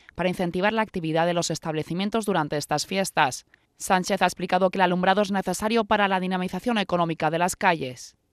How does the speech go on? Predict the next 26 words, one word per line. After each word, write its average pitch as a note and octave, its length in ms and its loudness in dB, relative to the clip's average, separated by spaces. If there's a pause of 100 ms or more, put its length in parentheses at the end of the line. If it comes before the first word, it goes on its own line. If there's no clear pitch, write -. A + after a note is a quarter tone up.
El F3+ 80 -4
concejal F#3 400 4
ha F#3 40 10
destacado F#3 440 4
la G3 120 6
importancia G3+ 580 2
de A3+ 60 6
apoyar G3+ 360 2
al G3+ 120 4
pequeño A3 380 -2
comercio F#3+ 400 0
ilicitano. E3+ 680 2 (180)
Además, F3 460 2
Antonio F#3+ 360 0
Bernabéu, F3+ 560 0 (180)
de D#3+ 100 -4
la E3+ 80 2
avenida A#3 280 2
de G#3 120 0
Novelda, F3 360 2
y E3 60 -2
Tomás F3+ 320 0
Quiles, F3 260 -2
del D3+ 120 0
sector E3 340 0
Quinto, E3+ 440 2